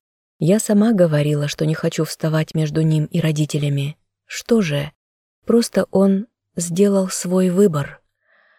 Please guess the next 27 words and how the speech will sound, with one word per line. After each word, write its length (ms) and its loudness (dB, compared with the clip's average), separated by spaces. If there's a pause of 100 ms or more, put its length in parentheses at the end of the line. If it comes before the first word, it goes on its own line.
(500)
Я 140 4
отложила 500 2
в 60 -4
сторону 400 2
тяпку, 640 -2
разогнулась 960 2
и 120 -2
потёрла 480 0
усталую 560 0
спину. 580 -2 (480)
Вскрикнула 760 2
от 100 -2
неожиданности, 960 2 (400)
когда 260 2
меня 320 2
обхватили 640 -2
за 160 -2
талию 480 0
тёплые 500 -2
руки. 520 -4 (640)
Руки, 340 2
которые 480 4
я 200 4
узнаю 560 4
и 80 6
на 240 6
ощупь. 560 -2